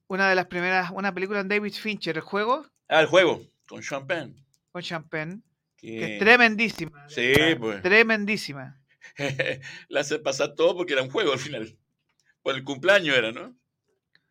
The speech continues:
Speaker 2: Y Sean Penn lo organiza
Speaker 1: Sí.
Speaker 2: todo porque era su cumpleaños. El cumpleaños de Michael, el personaje de Michael Douglas.
Speaker 1: Eh, y es muy,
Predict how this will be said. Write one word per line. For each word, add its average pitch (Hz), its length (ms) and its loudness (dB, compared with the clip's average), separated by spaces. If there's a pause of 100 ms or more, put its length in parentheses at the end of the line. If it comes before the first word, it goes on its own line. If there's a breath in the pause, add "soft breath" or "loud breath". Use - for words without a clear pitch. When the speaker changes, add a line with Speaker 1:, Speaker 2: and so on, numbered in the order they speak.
(480)
Speaker 2:
Y 139 100 -10
Sean 147 200 0
Penn 165 220 6
lo - 60 8
organiza 160 320 2
Speaker 1:
Sí. 143 40 0
Speaker 2:
todo 160 140 4
porque 165 100 0
era 143 80 -2
su 143 100 -8
cumpleaños. 131 640 -6
El 127 180 -10
cumpleaños 127 460 -6
de 131 60 -6
Michael, 127 200 -10
el 117 120 -6
personaje 123 320 -14
de 131 40 -10
Michael 123 300 -12
Douglas. 107 300 -10 (960)
Speaker 1:
Eh, 165 580 2 (240)
y 180 80 -2
es 175 60 -2
muy, 240 360 -8